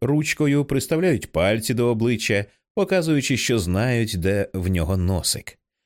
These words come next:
Навколо, е, них у цьому дитячому куточку між стіною та сходами розкидані імпровізовані аксесуари для розваг.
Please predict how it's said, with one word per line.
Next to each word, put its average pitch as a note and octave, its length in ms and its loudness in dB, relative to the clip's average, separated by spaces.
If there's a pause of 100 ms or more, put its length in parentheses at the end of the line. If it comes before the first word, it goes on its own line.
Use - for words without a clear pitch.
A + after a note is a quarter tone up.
(160)
Навколо, F#3+ 640 2
е, F#2 400 0
них C#3+ 460 0
у A2+ 100 0
цьому G#2+ 280 0
дитячому F#2 520 0
куточку B2 480 -2
між G#2 220 0
стіною C3 440 0
та G#2 180 0
сходами E3+ 460 0
розкидані D#3 600 0
імпровізовані B2+ 760 0
аксесуари A#2+ 540 0
для A2 180 0
розваг. F2+ 540 -4